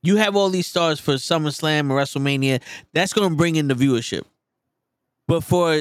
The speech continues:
a, a premium live event like Backlash or shit, Money in the Bank, or one of them shits where you don't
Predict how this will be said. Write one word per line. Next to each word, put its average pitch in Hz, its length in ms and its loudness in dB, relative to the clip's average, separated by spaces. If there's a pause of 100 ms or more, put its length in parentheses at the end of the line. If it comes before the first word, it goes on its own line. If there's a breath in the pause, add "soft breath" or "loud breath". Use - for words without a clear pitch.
(120)
a, 139 180 2 (300)
a 131 180 2
premium 190 420 -2
live 175 220 2
event 160 280 -2
like 139 280 0 (160)
Backlash 147 960 -2 (720)
or 123 680 0 (3000)
shit, 135 280 -6
Money 160 280 2
in 156 80 0
the 147 60 0
Bank, 156 260 0
or 156 60 2
one 175 200 2
of 180 80 2
them 147 140 -4
shits - 320 -6
where 160 120 2
you 147 180 -2
don't 156 340 0